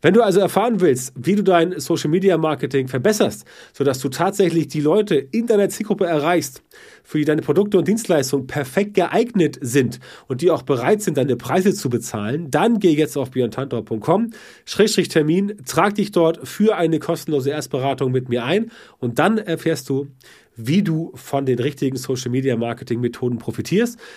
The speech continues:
damit du als Selbstständiger, selbstständige Unternehmer, Unternehmerin oder Leiter, Leiterin einer Marketingabteilung deine Ziele oder die deines Unternehmens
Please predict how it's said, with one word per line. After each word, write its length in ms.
damit 280
du 80
als 180
Selbstständiger, 560
selbstständige 500
Unternehmer, 420
Unternehmerin 680
oder 440
Leiter, 600
Leiterin 520
einer 240
Marketingabteilung 1000
deine 340
Ziele 440
oder 320
die 280
deines 300
Unternehmens 600